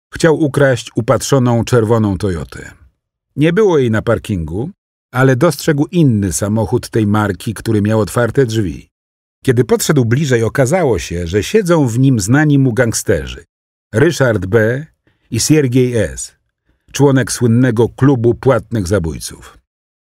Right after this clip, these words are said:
Zeznanie Patyka leżakowało w prokuratorskiej teczce ponad rok, a zwerbowany nadal bez oporów donosił na dawnych kumpli. W pancerzu świadka koronnego czuł się bezpieczny. Do czasu.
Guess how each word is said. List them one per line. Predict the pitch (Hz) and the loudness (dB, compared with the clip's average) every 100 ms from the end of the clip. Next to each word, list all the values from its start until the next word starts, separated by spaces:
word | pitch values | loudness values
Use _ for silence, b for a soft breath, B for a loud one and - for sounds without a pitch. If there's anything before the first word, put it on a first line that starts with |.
| _ _ _ - | _ _ _ -4
Zeznanie | 120 117 160 135 113 | 0 2 2 2 0
Patyka | 107 - 127 - 110 | -2 0 -2 0 2
leżakowało | 113 107 110 117 107 113 101 | 2 2 0 0 0 2 0
w | - | -2
prokuratorskiej | 113 110 113 101 87 110 - 98 90 | -2 0 0 0 0 -2 -2 -6 -4
teczce | - 92 - 95 | -2 -4 -6 -8
ponad | 92 101 98 92 | -4 -2 -2 -2
rok, | 107 82 82 B B B B | -2 -2 -10 B B B B
a | 120 | -4
zwerbowany | 90 117 101 110 123 117 104 | 2 2 2 2 2 2 2
nadal | 110 113 107 95 | 2 2 0 0
bez | 98 101 | 0 -2
oporów | 90 117 107 85 | 0 0 0 -4
donosił | 95 104 101 101 95 | -4 -2 -4 -4 -4
na | 98 | -4
dawnych | 90 101 87 92 | -2 -4 -4 -6
kumpli. | - 87 65 - - _ _ _ _ _ | -8 -12 -12 -18 -20 _ _ _ _ _
W | |
pancerzu | - 139 117 208 185 127 | 0 0 2 0 0 -2
świadka | - 180 - 131 | -2 -4 0 0
koronnego | 113 120 117 143 190 170 151 | 2 2 2 0 -2 -2 -2
czuł | - 190 | 0 -2
się | - | -2
bezpieczny. | 160 156 156 - - 65 - _ _ _ _ | -4 -2 -2 -4 -6 -18 -20 _ _ _ _
Do | 143 | -2
czasu. | 175 156 - - - | 0 -2 -2 -10 -18